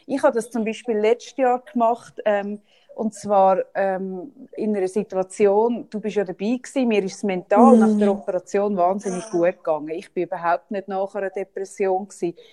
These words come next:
Speaker 1: Keine Sekunde. Und gleichzeitig habe ich einfach gewusst, man hat mir das gesagt, dass die Therapie, die auf mich zukommen wird, dass die wird streng sein. Und ich kann, obwohl ich's wirklich, ich habe mir ist dort tipptopp gegangen,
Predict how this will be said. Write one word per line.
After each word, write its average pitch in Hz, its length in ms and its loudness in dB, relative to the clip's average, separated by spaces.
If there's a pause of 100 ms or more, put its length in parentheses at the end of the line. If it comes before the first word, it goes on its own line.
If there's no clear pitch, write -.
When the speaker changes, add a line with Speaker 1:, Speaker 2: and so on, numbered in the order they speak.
(140)
Speaker 1:
Keine 208 220 4
Sekunde. 220 720 -2
Und 214 180 -8
gleichzeitig 269 640 -6
habe 226 180 -4
ich 202 140 -6
einfach 214 380 -4
gewusst, 247 420 -4
man 220 100 0
hat - 80 -4
mir 190 80 -10
das 180 220 -12
gesagt, 220 400 4 (640)
dass 220 180 -2
die 214 100 -6
Therapie, 202 440 0
die 277 80 0
auf 247 260 4
mich 214 200 -8
zukommen 262 440 0
wird, 269 200 -8
dass 233 100 -16
die 208 120 -6
wird 190 180 -6
streng 175 420 -2
sein. 294 260 -4 (320)
Und 247 140 4
ich 320 100 0
kann, 247 300 2
obwohl 247 420 2
ich's - 220 -12 (280)
wirklich, - 440 -6 (180)
ich - 180 -8
habe 214 160 -2
mir 202 180 -4
ist - 200 -12
dort 175 240 -4
tipptopp 302 580 0
gegangen, 247 360 4